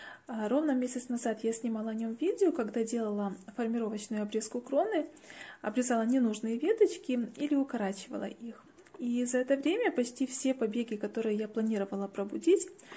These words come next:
уже проснулись. Э, конечно, э, в верхней части молодые побеги лучше развиваются, чем в нижней,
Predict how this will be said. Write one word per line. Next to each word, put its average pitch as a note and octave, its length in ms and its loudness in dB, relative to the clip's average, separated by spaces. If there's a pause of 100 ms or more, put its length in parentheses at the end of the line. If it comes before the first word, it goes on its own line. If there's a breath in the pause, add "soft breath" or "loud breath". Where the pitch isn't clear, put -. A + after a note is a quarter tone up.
(260 loud breath)
уже A#3+ 240 4
проснулись. B3 760 0 (320)
Э, A3+ 260 -6
конечно, A#3+ 640 2 (240)
э, A3+ 140 -6
в G#3 120 -6
верхней B3+ 340 2
части A3 380 -2
молодые G#3+ 400 0
побеги G#3 400 -2
лучше A3+ 340 -2
развиваются, G3+ 640 -2
чем G#3+ 220 -8
в A3 40 -6
нижней, D#4+ 460 -2